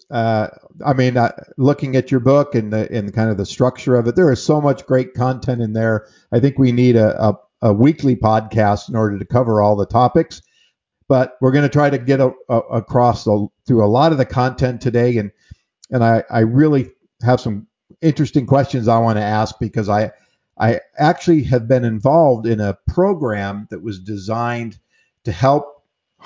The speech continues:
started off as high school students, identify their best career path,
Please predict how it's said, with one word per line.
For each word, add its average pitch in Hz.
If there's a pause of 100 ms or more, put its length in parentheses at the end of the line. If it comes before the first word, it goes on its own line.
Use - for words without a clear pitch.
(400)
started 135
off 123
as 95
high 147
school 113
students, 101 (500)
identify 135
their 110
best 123
career 139
path, 92